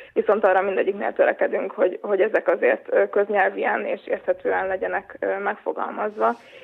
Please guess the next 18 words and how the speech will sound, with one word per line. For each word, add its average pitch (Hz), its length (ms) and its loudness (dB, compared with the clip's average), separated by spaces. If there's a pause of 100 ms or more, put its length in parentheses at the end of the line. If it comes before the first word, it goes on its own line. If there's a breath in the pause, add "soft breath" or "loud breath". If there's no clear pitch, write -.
(100)
Illetve 208 340 2
hát, 208 200 2
ö, 202 320 4 (220)
több, 202 260 2
ö, 185 280 8
olyan 190 240 4
projektünk 196 560 2
is 220 160 4
van, 220 200 4
amit 190 300 0
más 202 280 0 (240)
médiumokkal 190 600 0
közösen, 185 640 -6
ö, 190 320 -2 (140)
viszünk. 240 560 -4 (440 loud breath)
Ö, 180 320 2 (1400)
kvázi 190 560 2
szakmai 190 360 0